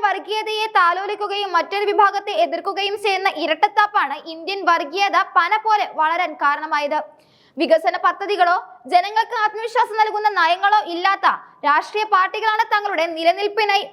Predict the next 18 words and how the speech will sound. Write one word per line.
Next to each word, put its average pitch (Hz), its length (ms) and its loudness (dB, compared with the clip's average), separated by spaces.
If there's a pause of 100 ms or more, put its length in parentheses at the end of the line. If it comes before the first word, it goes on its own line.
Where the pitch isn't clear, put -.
(120)
മതധ്രുവീകരണം 392 800 2 (140)
ആയുധമാക്കുന്നത്. 320 720 0 (560)
ജനങ്ങളെ 320 360 2 (120)
തമ്മിലടിപ്പിച്ച് 349 720 2 (380)
അധികാരം 440 400 2
നിലനിർത്താനുള്ള 440 600 -2 (120)
ഇത്തരം 427 300 0 (100)
തന്ത്രങ്ങളെ 403 380 2 (100)
തിരിച്ചറിയാൻ 349 520 0 (100)
പൊതുസമൂഹം 381 580 0 (180)
തയ്യാറാകണം. 302 600 2 (540)
ദുർബലമായ 330 540 4 (100)
പ്രതിപക്ഷവും 370 640 2 (300)
ശക്തമായ 466 460 4 (100)
നിലപാടുകൾ 440 580 0
സ്വീകരിക്കാൻ 415 640 -2
കഴിയാത്ത 392 500 2
ന്യൂനപക്ഷ 392 480 0